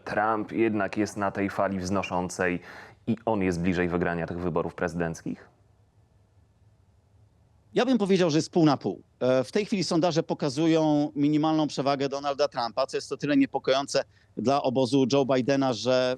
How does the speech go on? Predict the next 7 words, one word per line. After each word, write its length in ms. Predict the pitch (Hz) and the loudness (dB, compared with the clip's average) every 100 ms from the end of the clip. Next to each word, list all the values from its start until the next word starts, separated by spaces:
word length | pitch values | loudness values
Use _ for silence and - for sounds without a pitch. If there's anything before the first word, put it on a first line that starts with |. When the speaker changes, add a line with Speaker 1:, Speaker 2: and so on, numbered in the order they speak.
| - | -4
Speaker 2:
e, 220 | 127 123 | -4 -4
cztery 340 | - - 147 | -6 -4 0
lata 280 | 143 143 147 | 0 0 -2
temu, 260 | - 139 117 | -2 -2 -2
kiedy 240 | 147 135 | -2 0
minimalnie 640 | 156 170 170 170 175 156 120 | 0 0 0 0 2 2 2
wygrał, 340 | 113 117 | 0 -2